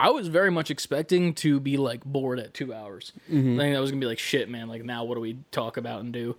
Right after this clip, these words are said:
Speaker 2: Mm-hmm.
Speaker 1: But, like, at two hour, I was like, "Oh shit, it's two hours," and, like, we've only gotten to, like, level ten,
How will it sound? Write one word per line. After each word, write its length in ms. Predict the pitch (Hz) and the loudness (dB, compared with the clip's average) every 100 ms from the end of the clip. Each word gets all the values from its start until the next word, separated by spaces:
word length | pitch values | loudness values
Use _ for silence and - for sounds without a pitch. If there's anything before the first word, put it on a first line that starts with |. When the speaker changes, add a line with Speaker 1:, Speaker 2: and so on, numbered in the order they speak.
| - | 0
Speaker 2:
Mm-hmm. 240 | 135 120 | 2 4
Speaker 1:
But, 80 | 135 | 4
like, 240 | 143 135 139 | 4 2 0
at 160 | 143 | 0
two 180 | - 165 | 4 4
hour, 300 | 139 160 139 | 6 2 2
I 60 | 127 | 0
was 100 | 131 | -2
like, 140 | 131 | -2
"Oh 160 | 160 180 | 0 0
shit, 260 | - 180 - | 2 0 0
it's 200 | - - | -2 0
two 180 | 165 | 2
hours," 360 | 139 160 143 135 | 4 4 4 2
and, 100 | 147 | -2
like, 180 | 135 127 | -2 2
we've 220 | 143 147 | 2 2
only 280 | - 151 147 | 0 2 4
gotten 240 | 143 131 135 | 4 2 -2
to, 80 | |
like, 200 | 131 123 | -4 -4
level 220 | 135 131 123 | -2 -2 -4
ten, 420 | - 147 139 | -4 -2 -2